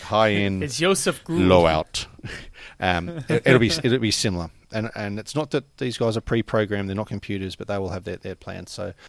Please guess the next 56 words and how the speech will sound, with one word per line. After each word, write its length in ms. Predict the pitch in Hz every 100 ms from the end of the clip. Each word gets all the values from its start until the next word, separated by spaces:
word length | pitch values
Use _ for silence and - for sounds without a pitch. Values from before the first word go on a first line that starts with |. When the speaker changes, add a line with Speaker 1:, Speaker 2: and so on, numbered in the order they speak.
| - -
Speaker 1:
again, 440 | - 95 101 90 85
that's 200 | 101 -
the 80 | 104
advantage 320 | 104 110 101
that 100 | -
P 180 | 113 107
N 60 |
G 200 | 98 113 95
has. 200 | 110 101
They've 100 | 98
got 140 | -
so 180 | - 107
many 140 | 107
bowlers, 520 | 101 104 110 113 117 -
but 240 | 98 98 - - - - - -
<laughs> 440 | - - - -
on 120 | 139
the 80 | 113
other 160 | 113 104
hand, 260 | 107 101 -
does 160 | 120 110
that 160 | 107
mean 260 | 110 104 95
that 120 | 101
your 80 | 107
margin 320 | 104 104 101
of 100 | 98
error 180 | 110 98
as 200 | 92 -
a 60 | 87
bowler 380 | 95 90 90 -
is 140 | 104
even 280 | 101 95 87 -
smaller? 500 | - 120 113 90 82
Because 380 | 104 117 101
even 180 | 113 98
if 140 | 98 -
you're 80 |
just 200 | 98 98
slightly 480 | - 120 117 117 104
off, 380 | 90 92 - - -
you 120 | 104
go, 140 | 98
"Oh, 80 | 107
well, 240 | 87 90 95 -
you 100 | 101
know, 220 | 87 104
I've 100 | 101
got 120 | 113
eight 160 | 101 92
other 160 | 87 87
bowlers 320 | 90 90 -
to 100 | -
choose 280 | - 90 -
from." 340 | 85 85 143
<laughs> 140 | 190